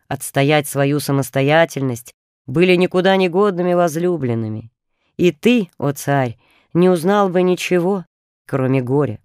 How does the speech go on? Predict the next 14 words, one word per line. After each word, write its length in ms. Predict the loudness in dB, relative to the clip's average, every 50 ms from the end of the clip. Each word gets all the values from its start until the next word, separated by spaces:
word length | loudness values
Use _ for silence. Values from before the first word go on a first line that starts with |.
| _ _
сказала 580 | _ -14 -10 -8 -6 -4 -4 -4 -4 -4 -6 -8 _ _ _ _ -12
Гетера. 500 | -10 -10 -10 -8 -6 -6 -6 -6 -8 -12 _ _ _ _ _ _ _ _ _ _ _ _ _ _ _ _ _ _ _ _ _ _ _ _ _ _ _ _ _ _ -6
«Не 180 | -4 -4 -4 -2
то, 200 | -2 -2 -2 -2
что 220 | -4 -6 -8 -8
с 80 | -8 -8
тобой?» 540 | -6 -6 -6 -4 -4 -4 -4 -6 -8 -12 _ _ _ _ _ _ _ _ _ _ _ _ _ -6
Александр 720 | -4 -4 -4 -4 -6 -4 -4 -2 -2 -2 -2 -4 -4 -6
склонился 640 | -8 -10 -8 -6 -4 -4 -2 -2 -4 -6 -6 -8 -10
к 80 | -10
Таис, 460 | -6 -4 -2 -2 -2 -2 -4 -8 -12 -20 _ _ _ _ _ _ _
вспыхнувшей, 840 | -14 -14 -14 -6 -2 -2 -2 -2 -2 -6 -8 -8 -8 -10 -10 -10 -10
как 240 | -8 -8 -8 -6 -6
девочка. 580 | -4 -4 -4 -4 -4 -6 -10 -14 -18 -18 -20